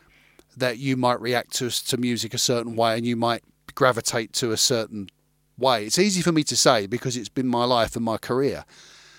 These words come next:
But likewise, for me, for, for every day that I've lived this job and I've, and I've lo-, and I've loved it, there are people out there that have just played two gigs in their life and never really cared for it.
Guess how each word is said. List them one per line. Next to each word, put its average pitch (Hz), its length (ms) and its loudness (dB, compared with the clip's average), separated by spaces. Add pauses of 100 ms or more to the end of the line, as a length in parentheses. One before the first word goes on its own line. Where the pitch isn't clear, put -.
(680)
But 147 200 2
likewise, 135 680 4
for 143 120 -4
me, 151 280 2 (340)
for, - 180 -10
for 156 200 -2
every 147 260 2
day 123 500 4 (500)
that 127 160 2
I've 123 240 4
lived 139 220 0
this 117 180 -2
job 113 320 0
and 113 80 -6
I've, 110 200 -6 (100)
and 117 140 -6
I've 110 220 -4
lo-, 131 180 -2
and 117 120 -4
I've 113 140 -4
loved 135 300 2
it, 82 180 -12 (540)
there 131 120 0
are 135 40 4
people 147 340 2
out 120 160 0
there 123 180 0
that 120 120 -2
have 120 80 -12
just 131 200 -6
played 123 180 0
two 131 220 -2
gigs 120 280 -2
in 123 80 2
their 123 120 -2
life 135 360 2
and 127 340 -4
never 131 260 0
really 127 180 -2
cared 156 300 4
for 92 160 -8
it. 92 140 -8